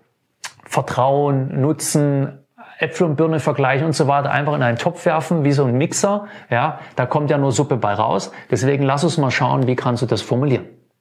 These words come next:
Hier kommen jetzt fünf Tipps, wie du reagieren kannst, wenn dein Kunde sagt, „Das ist mir zu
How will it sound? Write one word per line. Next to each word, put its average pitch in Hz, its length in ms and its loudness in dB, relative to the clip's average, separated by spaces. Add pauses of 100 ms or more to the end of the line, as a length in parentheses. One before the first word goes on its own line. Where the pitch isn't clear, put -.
(360)
Hier 180 160 0
kommen 180 180 0
jetzt 127 200 0
fünf - 460 -2
Tipps, - 400 0
wie 180 100 4
du 208 120 4
reagieren 165 480 2
kannst, 135 440 0
wenn 185 180 2
dein 156 180 2
Kunde 143 340 0
sagt, 135 580 -2 (300)
„Das - 200 -6
ist - 160 -2
mir 98 100 -2
zu - 120 -8